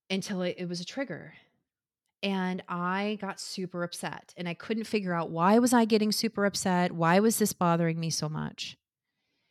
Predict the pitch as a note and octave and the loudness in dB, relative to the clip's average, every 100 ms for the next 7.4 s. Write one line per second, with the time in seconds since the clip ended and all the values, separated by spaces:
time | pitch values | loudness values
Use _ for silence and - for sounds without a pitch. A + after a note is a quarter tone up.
0 | _ _ _ _ _ _ G3 G3+ G#3+ G3+ | _ _ _ _ _ _ -4 -2 0 0
1 | A3+ A3 G#3 F#3+ - F3+ F3 F3+ F#3 E3+ | 2 0 0 0 -4 -2 0 0 -2 -4
2 | F#3+ - _ - F3+ E3+ E3+ F3 _ F#3 | -4 -6 _ -10 -6 -6 -6 -8 _ -10
3 | E3 D#3 G3+ F#3 G#3+ F#3 D#3+ D#3+ D#3 - | -10 -10 -10 -6 -4 -4 -4 -8 -10 -10
4 | E3+ E3+ F3+ G3+ F#3+ F3+ F3 E3+ - E3+ | -8 -6 -4 -6 -4 -6 -4 -8 -10 -12
5 | E3 G#3 - - D3+ - - F#3 G3 G3+ | -8 -8 -8 -12 -12 -12 -12 -8 -4 -2
6 | G3+ F3+ - A3+ - F#3 F3 E3 D#3+ D#3 | -2 -2 -4 -8 -6 -6 -6 -6 -6 -6
7 | D#3 - E3+ | -6 -6 -8